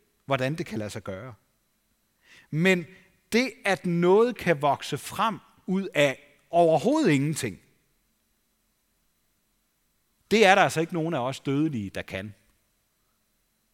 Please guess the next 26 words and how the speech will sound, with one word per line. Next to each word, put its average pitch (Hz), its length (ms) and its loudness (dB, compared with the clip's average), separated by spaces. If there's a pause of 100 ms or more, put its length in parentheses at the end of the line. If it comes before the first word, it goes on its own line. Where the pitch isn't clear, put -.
(140)
Vi 143 80 -4
kan 151 100 -2
ikke 180 100 0
engang 135 320 0 (180)
samle 175 600 0
et 151 80 0
eller 156 180 2
andet 139 380 -4
og 147 120 0
få 156 200 -2
det 131 120 -6
til - 120 -4
at 196 120 -2
ske. - 380 -12 (4000)
Så - 160 -2
på 190 100 -4
den 247 360 2
måde, 185 380 2 (1000)
så - 140 0
er 202 100 4
det 240 100 -4
som 190 120 -4
om 190 180 -2
Gud 220 380 0 (100)
i 160 100 -4
dag, 185 560 0